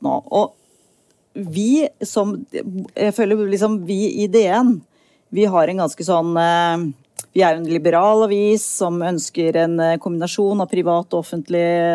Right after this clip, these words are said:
samarbeid velkommen, men, eh, liker tanken på at det skal være et fritt marked og så videre. Og, og det er jo helt ekstremt hvordan disse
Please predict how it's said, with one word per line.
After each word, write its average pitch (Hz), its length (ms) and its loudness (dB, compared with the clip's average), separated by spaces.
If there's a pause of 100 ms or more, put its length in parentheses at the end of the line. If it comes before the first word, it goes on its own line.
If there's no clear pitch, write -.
samarbeid 170 440 0
velkommen, 180 680 0 (420)
men, 202 260 0
eh, 190 180 2
liker 180 340 -2
tanken 160 280 -4
på 165 120 -4
at 151 60 -8
det 160 100 -8
skal 180 140 -4
være 151 100 0
et - 80 -12
fritt 156 240 -6
marked 147 280 -6
og 143 80 -4
så 160 120 -8
videre. 151 320 0 (1300)
Og, 220 120 0 (180)
og 196 160 -4
det 180 100 0
er 180 220 -2
jo 220 100 2
helt 233 160 0
ekstremt 226 540 -2
hvordan 175 280 -2
disse 180 220 -2